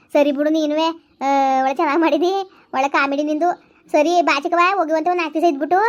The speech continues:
ಅಯ್ಯೋ ಮಗ, ತುಮ್ನೀರು, ನಿಮ್ ತಿಕ್ಕಪ್ಪನ್ ಕೇಳಿಲ್ಲ ಕಣವ. ಆಮೇಲಿಂದ ತುಮ್ನೆ ಅದನ, ಮೊದ್ಲೇ ಒಂದ್ ತತಿ ಹಂಗ್ ದಗ್ಲ ಮಾಡಿದ ನೋಡು. ಹಂಗ್ ದಗ್ಲ ಮಾಡಿದ್ರೆ ಏನ್ ಮಾಡೋದು? ಆಮೇಲೆ ಬ್ಯಾದ ಕತೆ, ತುಮ್ನೀರವ. ಇನ್ನೊಂದ್ ತತಿ ಬರ್ತೀನಲ್ಲ,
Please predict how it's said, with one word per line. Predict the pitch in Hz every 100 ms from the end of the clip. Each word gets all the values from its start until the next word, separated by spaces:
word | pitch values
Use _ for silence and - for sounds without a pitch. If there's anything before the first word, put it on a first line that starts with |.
| 480 _ - _ -
ಅಯ್ಯೋ | 285 311
ಮಗ, | 330 330 302
ತುಮ್ನೀರು, | 349 427 349 349 381 453 453
ನಿಮ್ | 320 339
ತಿಕ್ಕಪ್ಪನ್ | 392 359 339 359
ಕೇಳಿಲ್ಲ | 339 381 349 339
ಕಣವ. | 339 359 370 415 453 - _ -
ಆಮೇಲಿಂದ | 339 349 359
ತುಮ್ನೆ | 349 349 349
ಅದನ, | 370 330 339 427 403
ಮೊದ್ಲೇ | 330 311 330
ಒಂದ್ | 330
ತತಿ | 339
ಹಂಗ್ | 370 311 285 294
ದಗ್ಲ | 311 294
ಮಾಡಿದ | 311 320 311
ನೋಡು. | 339 330 320 427 466 - _
ಹಂಗ್ | 294 302
ದಗ್ಲ | 294 285
ಮಾಡಿದ್ರೆ | 311 320 339
ಏನ್ | 349
ಮಾಡೋದು? | 302 262 254
ಆಮೇಲೆ | 277 269 320 415 466 - _ -
ಬ್ಯಾದ | 359
ಕತೆ, | 330 320 311
ತುಮ್ನೀರವ. | 311 359 302 269 233 -
ಇನ್ನೊಂದ್ | - 370
ತತಿ | 339 339
ಬರ್ತೀನಲ್ಲ, | 359 359 339 381